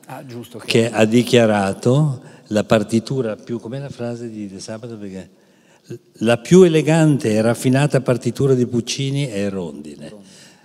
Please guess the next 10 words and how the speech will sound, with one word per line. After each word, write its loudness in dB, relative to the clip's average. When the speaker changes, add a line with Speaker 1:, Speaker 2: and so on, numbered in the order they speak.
Speaker 2:
Detto 0
da -2
F-, -12
eh, -6
Victor -4
De -6
Sabata, -10
voi 0
conoscete -4
tutti -8